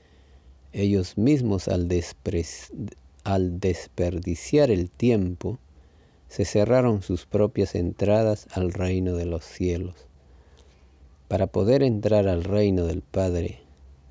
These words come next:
había que poseer un puntaje tal de luz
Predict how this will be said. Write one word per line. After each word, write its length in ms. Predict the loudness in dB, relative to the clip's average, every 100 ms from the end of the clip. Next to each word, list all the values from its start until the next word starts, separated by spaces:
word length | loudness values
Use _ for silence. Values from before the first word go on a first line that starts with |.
| -16
había 380 | -6 0 2 2
que 160 | 0 -4
poseer 500 | -2 -2 0 2 2
un 180 | 0 -2
puntaje 600 | -4 -4 -2 -4 -2 -8 -8 2
tal 380 | 2 4 0
de 140 | 0 -2
luz 480 | 0 -2 -4 -20